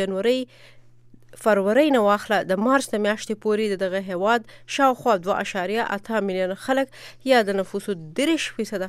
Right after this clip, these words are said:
خلکو ته به خواړه نه رسیږي. د جنوبي سودان د خوراکي امنیت مسله په وروستیو څو میاشتو کې ډېره شوې ده.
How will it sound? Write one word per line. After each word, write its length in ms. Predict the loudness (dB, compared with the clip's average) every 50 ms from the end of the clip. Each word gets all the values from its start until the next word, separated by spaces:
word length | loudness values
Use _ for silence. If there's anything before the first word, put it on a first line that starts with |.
| -6
خلکو 260 | -4 -6 -4 -4 -6 -6 -6
ته 40 | -4 -4
به 80 | -4 -4 -6 -12 -20 -20 -20 -20 -8 0
خواړه 540 | 4 6 6 6 6 2 -2 -4 -6 -4 -2
نه 80 | -2 -2 -2
رسیږي. 440 | -4 -6 -6 -8 -6 -6 -8 -10 -10 -10 -16 -20 -20 -18 -6 0 2
د 180 | 2 2 2 2
جنوبي 280 | 2 4 4 4 4 2 0
سودان 360 | 0 0 2 4 4 2 2 0
د 80 | -2 -2
خوراکي 360 | 0 0 0 0 0 0 0 0
امنیت 320 | 0 0 -2 -4 -2 -2 -4
مسله 300 | -4 -4 -2 -2 -2 -2 -2 -4 -8 -20 -20 -20 -8 -2 2
په 60 | 4 4
وروستیو 440 | 6 4 2 0 0 0 2 2 0 -2 -4
څو 160 | -2 0 2 2 4 4
میاشتو 340 | 4 4 4 2 -2 -6 -6
کې 140 | -4 -4 -4 0 0
ډېره 200 | 0 0 0 -4 -4 -6 -8 -6 -4
شوې 240 | -2 0 0 -2 -2 -6
ده. 80 | -8